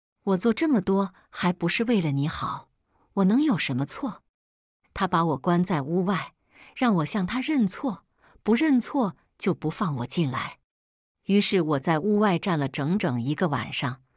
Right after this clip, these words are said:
手上脚上被咬的全是包。之后的两个月里，桌上都是我不爱吃的菜，几乎天天都有余。两个月的时间，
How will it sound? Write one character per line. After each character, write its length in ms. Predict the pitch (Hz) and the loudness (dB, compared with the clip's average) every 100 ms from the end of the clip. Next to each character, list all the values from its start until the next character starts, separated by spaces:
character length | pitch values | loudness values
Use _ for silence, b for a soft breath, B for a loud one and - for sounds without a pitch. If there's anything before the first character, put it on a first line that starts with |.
| B B B | B B B
手 240 | - 196 | 0 2
上 260 | 190 254 226 | 2 2 0
脚 240 | - 156 | 0 0
上 280 | 127 202 180 B B - | 0 -2 -2 B B -2
被 160 | 262 | 0
咬 240 | 190 127 120 | 2 -2 -2
的 100 | 143 | -4
全 320 | - 147 175 | -2 -2 -2
是 140 | - | -2
包。 320 | - 202 214 _ _ _ _ _ _ _ - | -2 -4 -6 _ _ _ _ _ _ _ -2
之 180 | 226 | 2
后 180 | 226 233 | 2 2
的 120 | 175 | 2
两 260 | 156 147 123 | 2 0 -2
个 100 | 151 | -2
月 220 | 180 196 | 2 2
里， 300 | 131 117 113 b b b b | 0 -6 -10 b b b b
桌 220 | - 190 | 2 4
上 300 | 185 160 131 b b | 4 0 -2 b b
都 180 | - 226 | 0 2
是 160 | 220 185 | 2 2
我 180 | 143 127 | 0 -2
不 140 | 156 | -2
爱 300 | 143 240 180 | -2 0 -2
吃 200 | - 175 | -2 -2
的 120 | 143 | -2
菜， 340 | 135 - 151 - b b b | -4 -4 -6 -8 b b b
几 180 | - 196 | -2 0
乎 240 | 185 180 170 | 2 2 0
天 320 | - 185 180 | 2 2 2
天 240 | - 175 | 2 0
都 160 | 170 180 | 2 0
有 220 | 151 120 | 0 -4
余。 320 | 113 120 135 _ _ _ _ _ _ _ | -6 -6 -6 _ _ _ _ _ _ _
两 260 | 190 170 147 | 0 0 0
个 80 | 180 | 0
月 180 | 220 | 0
的 100 | 147 | 0
时 220 | 135 - 139 | -2 -4 -4
间， 300 | 175 170 | -2 -2